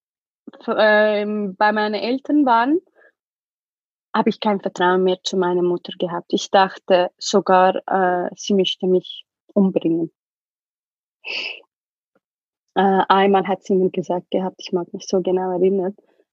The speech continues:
äh, ich soll die Bettwäsche beziehen, wirklich so banale, etwas Kleines. Und es kam eine Stimme in mir hoch, „Oh mein Gott, sie will dich umbringen.“ Ich so, „Okay.“ Und dann bin ich in die Küche,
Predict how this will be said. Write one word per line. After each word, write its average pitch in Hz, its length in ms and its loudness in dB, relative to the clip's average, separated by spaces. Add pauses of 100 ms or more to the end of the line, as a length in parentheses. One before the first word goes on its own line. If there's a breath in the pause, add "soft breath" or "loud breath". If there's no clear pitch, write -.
(140)
äh, 180 180 0
ich - 140 -6
soll 208 160 0
die 220 100 2
Bettwäsche 254 520 0
beziehen, - 400 -2
wirklich - 360 -2
so 214 120 0
banale, 208 580 2
etwas - 300 -14
Kleines. 214 600 0 (640)
Und 185 100 2
es 185 140 -2
kam 202 200 0
eine 190 180 4
Stimme 254 380 2
in 262 100 4
mir 247 200 2
hoch, 247 240 0
„Oh 202 100 4
mein 190 180 2
Gott, 190 180 -6
sie 190 120 -2
will 180 140 2
dich 185 200 -8
umbringen.“ 160 520 0 (1200)
Ich - 240 -8
so, - 160 -4
„Okay.“ 196 520 0
Und 220 180 0
dann 185 100 -2
bin 190 140 2
ich - 120 -8
in 185 100 0
die 185 100 4
Küche, - 300 -2